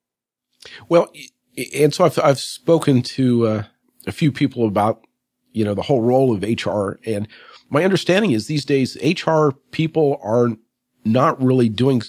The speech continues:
as much of the recruiting as they are just trying to, ha-, you know, they're all the federal regulations and state regulations about employment. And so many of them are just managing the,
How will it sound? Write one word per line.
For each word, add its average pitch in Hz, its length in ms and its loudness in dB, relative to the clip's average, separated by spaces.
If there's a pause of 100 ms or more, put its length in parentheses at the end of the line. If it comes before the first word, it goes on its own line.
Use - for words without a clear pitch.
as 101 200 -4
much 127 280 0
of 113 140 -4
the 98 100 -4
recruiting 98 840 -2 (480)
as 107 100 -2
they 127 140 2
are 135 180 2
just 123 320 -2
trying 135 340 0
to, 110 220 0
ha-, 90 240 -8
you 113 140 -4
know, 107 100 -2
they're 120 240 0
all 131 160 2
the 120 80 -2
federal 139 400 0
regulations 120 640 2
and 113 100 -4
state 127 280 -2
regulations 107 600 -2
about 101 220 2
employment. 113 540 0
And 113 100 -10
so 113 240 0 (380)
many 147 260 2
of 147 80 0
them 123 180 4
are 113 80 2
just 123 240 -2
managing 120 560 2
the, 107 400 2